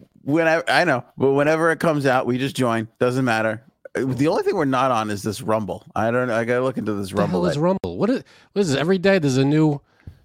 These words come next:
Speaker 1: Yeah.
Speaker 2: What,
Speaker 1: That's
Speaker 2: Rumble?
Speaker 1: You were gone. That's the thing that Russell Brand is on. It's the only, like, social media
Speaker 2: He's the only
Speaker 1: network.
Speaker 2: one on there? Us
Speaker 1: No,
Speaker 2: and
Speaker 1: it's
Speaker 2: him?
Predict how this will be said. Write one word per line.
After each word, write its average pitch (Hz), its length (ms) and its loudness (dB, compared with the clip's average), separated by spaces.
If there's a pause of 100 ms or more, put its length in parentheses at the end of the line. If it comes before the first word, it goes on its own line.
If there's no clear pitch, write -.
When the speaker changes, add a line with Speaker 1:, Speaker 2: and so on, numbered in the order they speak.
(140)
Speaker 1:
Yeah. 107 240 -4 (320)
Speaker 2:
What, 156 340 -8
Speaker 1:
That's - 120 -2
Speaker 2:
Rumble? 180 480 0 (400)
Speaker 1:
You 147 140 0
were 165 120 0
gone. 151 300 0
That's 113 260 -2
the 127 100 -2
thing 120 280 0
that 107 160 0
Russell 110 280 0
Brand 104 580 -2
is 95 140 -2
on. 90 300 -2
It's - 160 -8
the 104 100 -2
only, 101 400 -2
like, 95 320 -4
social 98 360 -4
media 98 140 2
Speaker 2:
He's 95 80 0
the 113 80 2
only 113 140 2
Speaker 1:
network. 110 160 2
Speaker 2:
one - 80 0
on 113 80 -2
there? 117 180 -4 (760)
Us 107 180 -2
Speaker 1:
No, 160 180 4
Speaker 2:
and 139 120 2
Speaker 1:
it's 147 80 0
Speaker 2:
him? 156 100 0